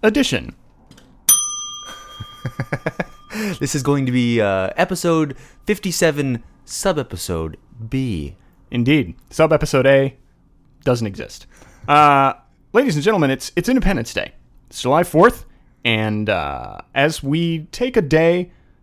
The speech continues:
Speaker 1: to think about the things about our great nation that are excellent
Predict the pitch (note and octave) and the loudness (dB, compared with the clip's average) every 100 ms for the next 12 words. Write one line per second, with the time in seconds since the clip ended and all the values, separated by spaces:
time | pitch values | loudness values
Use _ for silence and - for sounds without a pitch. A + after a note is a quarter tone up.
0 | _ - B2+ A#2+ A#2+ F3 F3 D#3 D3+ C3+ | _ -6 -2 -2 -4 -4 -2 0 2 2
1 | C3 _ _ _ _ _ _ _ _ D3 | 0 _ _ _ _ _ _ _ _ -6
2 | C#3 F#3+ F3 D#3 - _ _ _ _ _ | -4 -2 -2 -4 -12 _ _ _ _ _
3 | C#3 D3+ D3 C3 B2+ C3+ C3+ B2 B2+ A2+ | 2 4 6 4 4 0 0 -2 -2 -4
4 | A2 - _ _ - A#2+ B2 A#2 A#2 A2 | -6 -12 _ _ -12 0 2 4 2 0
5 | G#2+ - D#3 - F3+ E3 D3 | -4 -2 -4 -2 -2 -2 -2